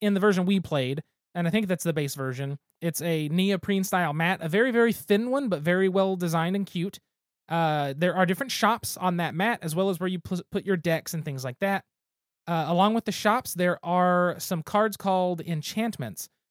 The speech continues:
So the way the game is going to play is you have a hand of cards that are gonna be dragons. You can play a dragon into one of these shops.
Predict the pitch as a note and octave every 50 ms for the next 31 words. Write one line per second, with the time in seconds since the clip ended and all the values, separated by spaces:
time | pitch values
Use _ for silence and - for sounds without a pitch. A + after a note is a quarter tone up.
0 | _ _ - - F3+ F#3 G3 A3+ A#3+ B3 A3 A#3 A3+ A3+ G3+ F#3 F#3+ F3+ C#3+ C#3
1 | - - G#3 A3+ B3+ D4+ E4+ - F3+ E3+ D3+ D3 F3+ G3+ F#3+ G3+ F#3+ F3+ E3+ D#3
2 | D3 F#3+ G3 G3 F3 D3+ - - - - E3 D#3 D#3 F#3+ A#3+ C#4 - - - -
3 | - E3 D#3+ D#3+ D#3 E3 E3 E3 D#3+ F#3+ F#3 E3 F3 E3 D#3 D3+ E3+ A#3+ D4+ -
4 | - - _ _ _ _ _ _ - F#3 F#3+ - F#3+ E3+ - - A3+ A#3 B3 C4
5 | A#3+ F#3+ E3 E3+ F3+ F#3+ G3+ G3+ G3 A3+ A3+ A3+ A#3 - _ _ _ _ _ _
6 | - G#3 G#3+ A#3+ A3+ - A#3 G3+ G#3 G3+ G3+ F#3+ E3+ D#3+ D3 C#3+ - - - A3+
7 | B3+ C#4 C4+ - - - - -